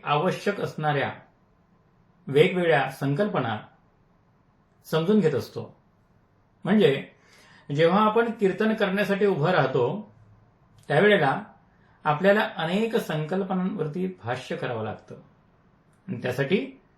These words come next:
या संकल्पनांचा अभ्यास असणं अत्यंत आवश्यक आहे. तर मित्रांनो, आज आपण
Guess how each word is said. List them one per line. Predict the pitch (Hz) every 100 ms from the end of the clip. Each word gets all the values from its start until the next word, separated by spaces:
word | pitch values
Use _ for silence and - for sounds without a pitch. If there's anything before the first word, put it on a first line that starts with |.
| _ -
या | 143 139
संकल्पनांचा | - 139 139 214 202 156 143
अभ्यास | 120 98 123
असणं | 151 - 170 240 - _ _
अत्यंत | - - 151 151 143
आवश्यक | 117 107 - 127 110
आहे. | 95 107 _ _ _ _ _ _ _ _ _ _ _ _ _ _ _ -
तर | 139
मित्रांनो, | 147 165 196 226 - - _ _ _ _ _
आज | 165 233
आपण | 226 165 151